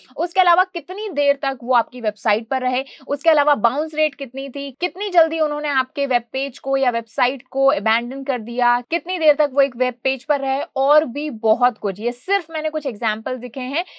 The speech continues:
लेकिन बहुत सारे, there are hundreds of things जो कि Google Analytics हमें बताता है, और काफी एक्यूरेटली। और इसीलिए सबसे ज्यादा, वैसे तो काफी, जैसे मैंने बताया, काफी सारे टूल्स हैं और भी एनालिटिक्स के,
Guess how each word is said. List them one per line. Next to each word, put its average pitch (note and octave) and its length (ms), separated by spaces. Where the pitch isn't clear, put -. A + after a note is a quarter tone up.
लेकिन C4 360
बहुत D#4 360
सारे, G#3+ 260
there A3+ 220
are C#4+ 120
hundreds D#4+ 440
of D#4+ 200
things C#4 160
जो B3+ 160
कि C#4 180
Google C#4 280
Analytics A3 500
हमें G#3+ 180
बताता F#3+ 340
है, B3 160
और B3+ 100
काफी D4 480
एक्यूरेटली। A3 640
और C4+ 120
इसीलिए F4 540
सबसे D#4+ 360
ज्यादा, C4 280
वैसे B3+ 180
तो C#4+ 80
काफी, C#4 340
जैसे C4 180
मैंने C4 160
बताया, A#3+ 220
काफी B3+ 240
सारे C4 220
टूल्स B3 320
हैं B3 80
और A3+ 180
भी A#3 100
एनालिटिक्स A3 440
के, D#4 140